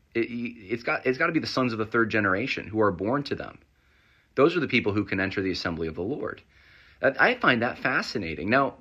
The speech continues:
I, I'd be curious, maybe someone has a different take on this, but this looks to me like there's some kind of, um, a process that needs to take place that is a longer process than we are comfortable with. Uh, generations have to take place,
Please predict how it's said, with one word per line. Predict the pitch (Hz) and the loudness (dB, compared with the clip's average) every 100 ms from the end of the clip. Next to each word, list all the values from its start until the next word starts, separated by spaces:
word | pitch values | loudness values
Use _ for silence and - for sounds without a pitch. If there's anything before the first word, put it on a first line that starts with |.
| - - | -12 -4
I, | 85 180 | 4 4
I'd | |
be | 190 | 4
curious, | - 196 139 | -2 0 0
maybe | 110 139 | 0 0
someone | 156 123 110 | 0 0 0
has | 95 | 0
a | |
different | 90 - - | -2 -2 -2
take | 131 160 - | -2 0 -2
on | 85 82 | -4 -6
this, | 82 | -8
but | - 107 - - - - | -4 -4 -6 -18 -20 -8
this | - 202 - - | -2 -2 -4 -6
looks | 113 185 - | -4 -4 -6
to | - | -4
me | 107 147 165 | -2 -2 -2
like | 98 92 92 - - | 0 0 0 -6 -2
there's | 117 113 | 2 2
some | - 127 | 0 -4
kind | 139 117 104 | -2 -2 0
of, | 98 95 - | 0 0 -4
um, | - 95 90 90 - | -4 -2 -4 -6 -6
a | - | -4
process | - 147 190 - 107 | 2 2 2 -2 -2
that | - | -2
needs | 98 85 - | -4 -8 -8
to | |
take | 85 92 - | -4 -4 -4
place | 95 87 87 - | -4 -4 -4 -2
that | 110 - - | 0 0 -2
is | 110 98 - - - - | -2 -2 -6 -16 -20 -6
a | 120 | -2
longer | 110 101 117 139 143 117 107 | 0 0 0 2 2 2 2
process | 110 107 - 104 | 0 -2 -2 -4
than | - 92 | -4 -4
we | 90 98 98 95 - - | -2 0 -2 -6 -16 -8
are | 101 | -6
comfortable | - 113 101 95 85 | -2 -2 -4 -6 -6
with. | 82 - - - - - - | -6 -8 -14 -20 -20 -16 -6
Uh, | 95 | -6
generations | 101 131 139 135 143 202 - 113 80 - | 0 2 4 4 2 2 2 0 -4 2
have | 104 - | 2 2
to | |
take | 92 90 - | -4 -6 -4
place, | 101 85 - - | -6 -6 -8 -16